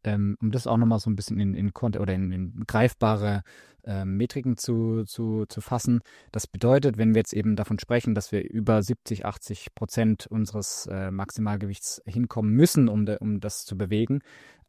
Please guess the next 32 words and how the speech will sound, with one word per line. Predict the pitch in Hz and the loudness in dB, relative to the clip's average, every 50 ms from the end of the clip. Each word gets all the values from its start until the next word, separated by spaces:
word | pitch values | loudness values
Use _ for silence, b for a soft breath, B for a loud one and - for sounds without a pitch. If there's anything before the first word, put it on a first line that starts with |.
| - | -8
ähm, | - 98 98 101 101 98 | -6 -4 -2 -2 -2 -2
das | 95 101 - | -4 -6 -8
bedeutet, | _ - 110 117 123 120 107 | _ 0 2 4 4 4 2
dass | 117 - - | 0 -2 0
wir | - 107 107 104 - | 4 4 4 4 4
irgendwo | 117 127 131 120 123 | 2 2 2 4 4
im | 117 113 | 4 4
Bereich, | 101 101 - 104 107 120 123 - - - - - | 2 2 0 2 2 2 2 0 -4 -12 -12 -8
ähm, | - 101 98 101 98 98 98 95 95 92 92 - - _ _ _ | -4 -4 -2 -2 -4 -4 -4 -4 -4 -4 -6 -8 -10 _ _ _
mit, | - 90 82 73 71 85 101 - _ - - - | -12 -10 -8 -8 -6 -8 -8 -8 _ -18 -18 -12
äh, | 90 92 92 92 101 - _ | -10 -8 -8 -8 -10 -12 _
drei | - 95 101 104 110 | -8 -4 -2 0 0
bis | 107 110 - | 0 -2 -6
vier | - - 113 107 | -4 -2 -2 0
Sätzen | 95 113 113 - - - 123 117 117 120 | 2 0 -2 -2 0 2 4 4 4 2
und | - - 110 110 113 110 - - - - _ - 98 | 0 0 2 4 4 4 4 0 -8 -16 _ -18 -18
vier | - - - - 117 117 117 110 - - _ _ _ | -16 -16 -4 2 4 4 4 4 2 -2 _ _ _
bis | - 107 - | -4 -4 -2
acht | - 104 101 - - | -2 -4 -4 -2 -2
Wiederholungen | 113 101 101 95 101 107 107 101 98 95 | 2 2 2 4 4 4 4 4 2 0
arbeiten | - 92 92 - 98 90 - 95 | 0 -2 -2 -2 -2 -2 -2 -2
müssen, | 95 87 - 98 92 | -4 -4 -4 -4 -4
langfristig, | 90 90 98 95 - - 104 92 - - 87 - 87 | -2 -2 -2 -2 -4 -6 -8 -8 -8 -10 -12 -8 -6
eben | 95 98 98 | -4 -2 -2
mit | 101 98 | -2 0
diesem | 120 104 - 107 98 98 b b b b b | -2 -2 0 2 0 0 b b b b b
langsamen | - 107 110 113 107 107 98 101 - | 0 2 4 4 4 4 4 2 4
Tempo. | - 143 156 151 160 151 147 151 b b b b b b b b _ _ _ _ _ _ _ - | 2 2 2 6 6 6 4 4 b b b b b b b b _ _ _ _ _ _ _ -8
Drei | - 104 101 107 101 | -2 0 2 2 2
bis | 95 98 - | 2 -2 -2
vier | - 113 101 | 0 2 2
Sekunden. | 92 98 - - 151 160 - 135 127 127 123 120 113 - - - 87 82 - - - - - 60 60 73 71 | 2 2 4 4 4 4 4 2 2 4 4 4 2 0 -2 -8 -10 -8 -8 -8 -10 -10 -12 -12 -12 -12 -14